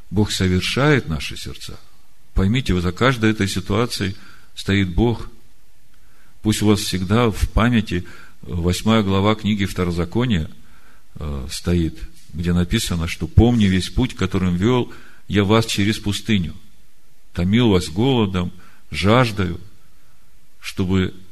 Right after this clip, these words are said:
испытать вас и показать вам, что в вашем сердце". Бог устраивает все эти ситуации, чтобы нам показать, что в нашем сердце.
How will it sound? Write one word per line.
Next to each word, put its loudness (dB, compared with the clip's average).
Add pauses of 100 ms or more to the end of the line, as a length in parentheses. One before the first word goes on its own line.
(180)
испытать 0
вас -2
и -8
показать 4 (640)
вам, 4
что -2
в 0
вашем 0
сердце". -2 (1900)
Бог 2
устраивает 4
все 0
эти -4
ситуации, 0
чтобы -2
нам 2
показать, 0
что -4
в -4
нашем -4
сердце. -6